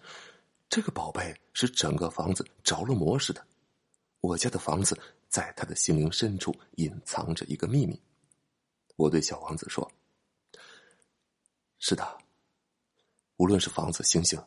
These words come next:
或者沙漠，使他们美丽的东西是看不见的。”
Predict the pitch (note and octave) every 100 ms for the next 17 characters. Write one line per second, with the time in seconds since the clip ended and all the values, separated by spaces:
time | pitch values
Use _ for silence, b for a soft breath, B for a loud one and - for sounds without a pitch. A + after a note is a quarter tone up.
0 | _ - - - - - - - _ _
1 | _ _ _ B B - G2 A2 F#2 C#2+
2 | G#2+ E2 D#2 D#2+ - - _ _ _ _
3 | _ _ - - - E3 - - -